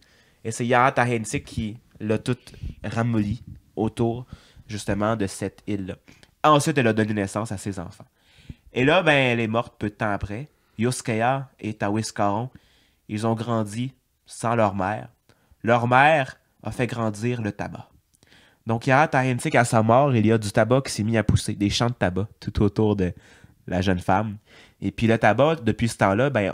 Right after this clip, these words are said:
on dit que c'est la plante de régénération. Puis Tamara, tu t'en rappelles, hein, quand on allait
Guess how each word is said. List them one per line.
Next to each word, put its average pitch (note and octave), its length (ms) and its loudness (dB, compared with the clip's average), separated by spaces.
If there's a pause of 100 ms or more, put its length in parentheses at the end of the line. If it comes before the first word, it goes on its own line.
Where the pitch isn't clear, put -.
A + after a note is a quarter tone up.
(160)
on G2+ 160 -2
dit G#2+ 200 -6
que A2+ 120 -4
c'est G2+ 140 -8
la F#2 120 0
plante A2 280 -2
de F#2+ 80 -2
régénération. G2+ 840 -2 (920)
Puis - 80 -10
Tamara, G#2 300 4
tu - 80 -4
t'en G2+ 120 4
rappelles, C3 300 0
hein, C3+ 120 -2
quand F#2+ 160 -4
on F#2+ 80 -4
allait F#2 520 -4